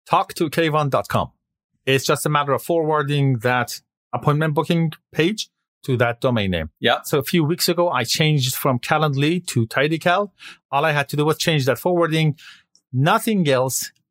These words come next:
Speaker 1: in no other communication. Doesn't matter how many P D Fs and podcasts and conversations, images there were out there.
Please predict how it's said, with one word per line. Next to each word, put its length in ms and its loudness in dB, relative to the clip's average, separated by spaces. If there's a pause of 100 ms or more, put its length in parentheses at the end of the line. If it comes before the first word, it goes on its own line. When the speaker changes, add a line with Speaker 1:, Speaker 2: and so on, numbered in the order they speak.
Speaker 1:
in 380 2
no 260 2
other 220 0
communication. 540 0
Doesn't 180 0
matter 160 0
how 220 0
many 180 0
P 200 -2
D 140 0
Fs 180 -2
and 120 0
podcasts 720 -2
and 160 -2
conversations, 800 0 (380)
images 340 0
there 120 0
were 180 -2
out 220 -2
there. 220 0